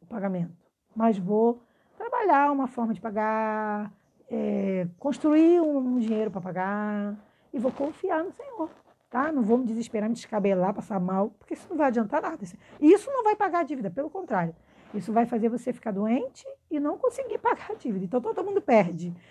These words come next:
Pensa comigo, ó, guarda isso aí pra você que eu vou guardar isso pra mim também. Quando você não dorme bem,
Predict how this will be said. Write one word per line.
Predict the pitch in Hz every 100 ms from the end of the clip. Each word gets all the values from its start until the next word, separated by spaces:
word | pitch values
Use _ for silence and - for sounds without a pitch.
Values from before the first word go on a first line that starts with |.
| - - - - -
Pensa | - 440
comigo, | 370 294 208 214
ó, | 196
guarda | 262 320
isso | 339
aí |
pra | 269 277
você | 285 262
que |
eu | 262
vou |
guardar | 247 254
isso | 247
pra | 240
mim | 233 233
também. | 202 175 - _ _ _
Quando | 277 320
você | 330 - 349
não | 330 262
dorme | 247 226 165
bem, | 196 220 226